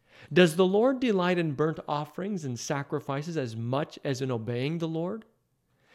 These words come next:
To obey is better than sacrifice, and to heed is better than the fat of rams.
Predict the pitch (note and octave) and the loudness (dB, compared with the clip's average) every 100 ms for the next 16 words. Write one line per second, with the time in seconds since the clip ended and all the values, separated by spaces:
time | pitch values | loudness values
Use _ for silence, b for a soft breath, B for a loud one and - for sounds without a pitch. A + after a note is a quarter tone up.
0 | B B - G#3+ G3 F3+ D#3 F#3 G3+ D#3+ | B B 0 2 4 4 4 6 6 4
1 | C#3+ F#3+ G3+ C4 A#3+ D3+ B2+ D3 B2+ - | 0 2 4 4 4 2 0 0 0 -4
2 | A2+ A#2 A#2 F#3 - - F3 E3+ E3 - | -8 -8 -8 -12 -16 -2 2 2 2 2
3 | F3+ D#3 - G#3+ A#3 G3 F#3 D#3+ C#3+ D#3+ | 2 0 -2 0 2 4 4 4 0 0
4 | E3+ E3+ F3+ - F3+ F3 E3 F3 G#3 D#3 | 0 0 -4 -4 -4 -4 -4 -4 -4 -4
5 | G#2+ A#2 | -8 -16